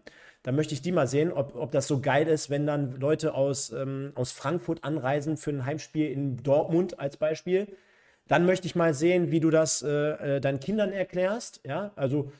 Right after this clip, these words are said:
von wegen hier, äh, Investi-, Investoren und es geht um Millionen und Milliarden. Äh, bräuchte ich meinem fünfjährigen Sohn jetzt gerade nicht versuchen zu erklären. Ich glaube nicht, dass er es versteht. Ähm, und auf der anderen Seite, ähm, ja, muss es anders geregelt werden. Ne? Denn,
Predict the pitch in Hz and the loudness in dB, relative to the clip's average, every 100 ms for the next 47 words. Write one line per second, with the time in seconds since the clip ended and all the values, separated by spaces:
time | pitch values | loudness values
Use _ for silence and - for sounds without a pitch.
0 | _ _ _ 156 147 160 170 151 156 151 | _ _ _ 2 4 4 4 4 4 4
1 | 135 139 139 135 143 - 156 - 143 147 | 2 -2 0 0 0 0 -2 -2 -2 0
2 | 143 - 147 160 170 143 156 165 143 147 | -2 0 4 4 4 4 2 2 -2 -6
3 | 147 131 127 165 139 143 131 143 170 147 | -6 -6 -2 -2 0 0 2 2 0 0
4 | 139 127 131 139 165 170 - _ 120 123 | 0 0 2 2 0 -4 -10 _ -6 -4
5 | 113 143 143 131 139 135 151 143 139 143 | 0 -2 0 -2 0 0 -2 0 0 0
6 | 123 147 143 143 135 139 160 - 120 120 | 0 -2 -2 -4 -2 -2 -4 -4 -4 -4
7 | 120 113 110 120 123 165 - _ _ - | -6 -8 -6 -6 -6 -6 -12 _ _ -8
8 | 120 139 143 117 117 113 120 - 123 160 | -4 -2 -2 -4 -6 -10 -10 -6 -4 -4
9 | - - - _ - 120 123 127 - 135 | -8 -20 -20 _ -6 -2 0 -2 -2 -2
10 | 135 131 127 127 131 131 131 127 135 127 | 0 0 0 0 2 4 2 2 -2 -2
11 | 113 117 117 95 - _ _ _ _ _ | -2 -2 -4 -8 -16 _ _ _ _ _
12 | _ - _ - 107 120 123 - - 131 | _ -20 _ -8 0 2 2 -2 -4 0
13 | 143 131 - 135 131 123 113 104 101 90 | 0 -2 -4 -2 0 -2 -4 -4 -4 -6
14 | 98 98 135 131 123 123 | -8 -6 -6 -4 -2 -4